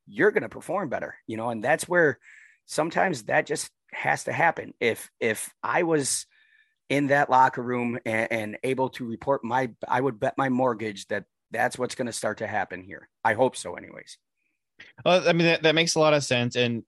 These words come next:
Speaker 2: and I've, I've been saying two things throughout these first six weeks, um, you know, kind of as my commentary about how things can get better. And I think when I say 'em here, you're gonna probably agree with one and then probably really <laughs> disagree with the second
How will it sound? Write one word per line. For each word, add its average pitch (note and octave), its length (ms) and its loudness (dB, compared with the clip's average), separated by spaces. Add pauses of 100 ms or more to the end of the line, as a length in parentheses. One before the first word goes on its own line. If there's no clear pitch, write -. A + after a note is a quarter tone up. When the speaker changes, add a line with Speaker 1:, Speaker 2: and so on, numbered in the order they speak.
Speaker 2:
and C3+ 100 0
I've, C3 240 2
I've C#3 100 2
been C#3 140 0
saying F3 320 -2
two D#3 220 -8
things A2+ 580 -4 (300)
throughout B2 260 0
these A#2+ 160 -2
first - 440 -6
six - 320 -6
weeks, G2 340 -8 (380)
um, G2+ 400 -4
you A2 80 -6
know, F#2+ 100 -6
kind A#2+ 180 -4
of A2+ 80 -2
as G2+ 140 -4
my A#2 180 0
commentary A2+ 760 -2
about G2+ 440 -2 (960)
how B2 260 0
things A2+ 320 -4
can G#2+ 120 -10
get G2 140 -6
better. - 300 -10 (400)
And G#2+ 560 -2 (1000)
I A2+ 80 -6
think C#3 400 0
when A#2 100 0
I A2 80 -2
say B2 200 -2
'em A2 100 -4
here, G2 400 -2
you're G2+ 140 -10
gonna G2+ 320 -2 (120)
probably A2 280 -4
agree G2+ 280 -4
with B2+ 200 -2
one A#2 300 -2
and G2+ 120 -8
then G2 100 -6
probably G#2+ 220 -6
really G#2 180 -4
<laughs> A#2 120 -4
disagree A2+ 300 -4
with G#2 100 -6
the - 60 -14
second - 360 -8